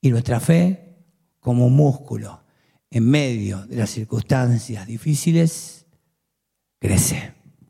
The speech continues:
Por eso en esta mañana, no sé cómo estás, por ahí viniste en medio de un dolor, angustia,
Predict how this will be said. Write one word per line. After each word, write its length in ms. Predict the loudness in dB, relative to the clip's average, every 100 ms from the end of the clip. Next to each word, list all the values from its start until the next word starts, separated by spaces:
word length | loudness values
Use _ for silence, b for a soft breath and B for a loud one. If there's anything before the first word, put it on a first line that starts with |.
| -20 _ _ _ _ _ _ 2
Por 160 | 4
eso 220 | 4 4
en 80 | 4
esta 220 | 4 4
mañana, 440 | 4 4 4 4 4
no 120 | 4
sé 120 | 2
cómo 160 | 0 2
estás, 400 | 2 2 2 2
por 120 | 2
ahí 100 | 2
viniste 340 | 4 4 4 2
en 60 |
medio 200 | 4 4
de 60 | 4
un 60 |
dolor, 440 | 4 4 4 2 0
angustia, 800 | 0 4 4 4 0 0 -4